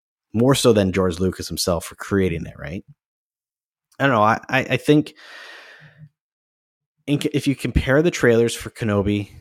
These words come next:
and Boba Fett, this one looks night and day different, like, way more better, <laughs> way more better. That's not even proper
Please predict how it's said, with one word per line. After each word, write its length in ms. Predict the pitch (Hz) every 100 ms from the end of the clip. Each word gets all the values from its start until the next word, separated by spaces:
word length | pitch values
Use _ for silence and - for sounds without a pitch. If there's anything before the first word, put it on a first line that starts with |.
| - _
and 160 | 104 95
Boba 240 | 92 87
Fett, 300 | 87 82 - _ _ _ _ _ _ _ -
this 280 | 113 -
one 240 | 127 127 110
looks 320 | 101 - - -
night 340 | 101 98 95
and 140 | 92 92
day 180 | 87 85
different, 380 | 78 - 73
like, 180 | 78 85 92
way 320 | 90 104 104
more 240 | 101 92
better, 380 | 78 67 55 - -
<laughs> 120 | 95 -
way 340 | 95 98 98
more 220 | 95 82
better. 220 | 71 -
That's 180 | - 92
not 100 | 107
even 180 | 101 92
proper 440 | 82 76 85 82